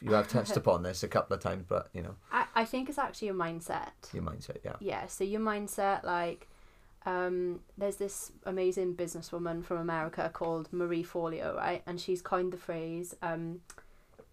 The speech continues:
Speaker 2: "Everything is figure outable."
Speaker 1: Yeah.
Speaker 2: Like, everything is figure outable.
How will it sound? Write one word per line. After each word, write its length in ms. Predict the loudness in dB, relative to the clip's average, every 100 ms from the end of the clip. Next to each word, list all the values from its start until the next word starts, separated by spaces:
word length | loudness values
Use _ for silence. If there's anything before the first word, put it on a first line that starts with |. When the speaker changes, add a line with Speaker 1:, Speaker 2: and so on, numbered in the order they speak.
| -20 -2 4
Speaker 2:
"Everything 720 | 6 4 2 2 2 0 -2
is 140 | -8 -2
figure 320 | 2 4 4
outable." 540 | 2 0 0 2 0 -6 -20 -20 -8
Speaker 1:
Yeah. 160 | -6 -4
Speaker 2:
Like, 240 | -4 -6 -8 2
everything 460 | 4 4 0 0 -4
is 100 | -2
figure 220 | 0 2
outable. 640 | 0 -2 -4 -2 -2